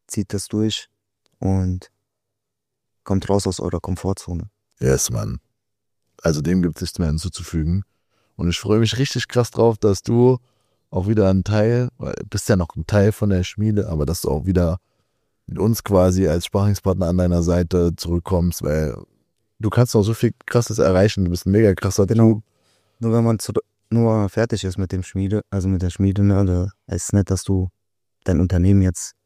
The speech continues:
Speaker 1: hundert Prozent perfekt, äh, aufgebaut hast, sondern da sind so viele Stellschrauben, an denen man schrauben muss. Und, äh,
Speaker 2: Immer wieder halt fein
Speaker 1: immer
Speaker 2: justieren
Speaker 1: wieder,
Speaker 2: muss,
Speaker 1: immer
Speaker 2: weil das
Speaker 1: fein.
Speaker 2: dreht sich immer wieder zurück und du kommst immer wieder dann da rein.
Speaker 1: Es gibt
Speaker 2: Das
Speaker 1: immer
Speaker 2: ist auch
Speaker 1: Veränderungen, da musst du immer wieder was anpassen.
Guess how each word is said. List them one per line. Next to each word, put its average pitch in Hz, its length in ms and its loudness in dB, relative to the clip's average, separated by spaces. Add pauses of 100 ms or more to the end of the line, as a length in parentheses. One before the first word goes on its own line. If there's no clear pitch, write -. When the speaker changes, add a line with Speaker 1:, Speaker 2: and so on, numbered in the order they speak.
(260)
Speaker 1:
hundert 98 260 2
Prozent 95 400 0
perfekt, - 540 -4 (100)
äh, 90 260 0 (140)
aufgebaut 87 520 -4
hast, 95 260 -4 (380)
sondern 90 320 -6
da 90 120 -6
sind 90 140 -6
so 104 200 -4
viele 104 500 -4
Stellschrauben, 98 720 -6
an 98 100 -2
denen 98 120 -4
man 95 120 -4
schrauben 98 380 -6
muss. 107 220 -12 (840)
Und, 95 560 -6
äh, 90 180 -4
Speaker 2:
Immer 135 260 4
wieder 139 260 4
halt 92 180 2
fein 143 220 2
Speaker 1:
immer 127 80 6
Speaker 2:
justieren 117 220 2
Speaker 1:
wieder, 87 120 4
Speaker 2:
muss, 87 180 0
Speaker 1:
immer 127 80 0
Speaker 2:
weil 107 80 2
das 98 100 4
Speaker 1:
fein. 110 120 0
Speaker 2:
dreht 135 140 4
sich - 200 -6
immer 151 220 4
wieder 147 260 2
zurück 120 340 0
und 113 100 0
du 110 80 2
kommst 98 260 0
immer 123 240 0
wieder 107 180 4
dann 92 220 2
da 87 180 4
rein. 90 320 0 (280)
Speaker 1:
Es - 60 -20
gibt - 140 -8
Speaker 2:
Das 123 40 2
Speaker 1:
immer 127 140 4
Speaker 2:
ist 110 60 0
auch 80 100 0
Speaker 1:
Veränderungen, 117 580 0
da 107 60 -2
musst 107 220 -4
du - 60 -6
immer 110 160 -2
wieder 107 200 -2
was 104 160 -6
anpassen. 104 600 -6